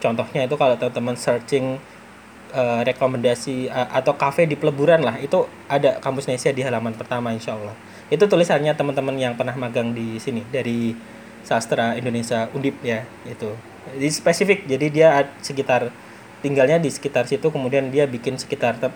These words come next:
di sekitar peleburan, eh, Semarang itu tentang kafe atau coffee shop, coffee shop ya kalau nggak salah. Kemudian ada yang tinggalnya tuh di Mijen,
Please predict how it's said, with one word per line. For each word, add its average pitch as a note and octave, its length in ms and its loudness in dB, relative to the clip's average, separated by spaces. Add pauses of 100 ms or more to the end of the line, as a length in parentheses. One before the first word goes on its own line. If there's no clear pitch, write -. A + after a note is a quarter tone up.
(140)
di C3+ 140 -8
sekitar B2+ 420 -2
peleburan, B2 540 0 (500)
eh, A#2 180 0
Semarang A#2 400 -2
itu C3+ 220 -4
tentang A#2 580 -2 (140)
kafe A2+ 420 -2 (680)
atau A2+ 400 -6
coffee A#2+ 260 -4
shop, A2+ 200 -2 (200)
coffee D#3+ 280 -4
shop D#3+ 180 2
ya G#2 100 -4 (220)
kalau A2 160 -6
nggak G#2 140 -8
salah. G2 200 -6 (640)
Kemudian D3 560 4
ada D3+ 240 4
yang E3 160 4
tinggalnya D3 460 4
tuh F3+ 180 -2
di C#3 300 0
Mijen, C#3 480 2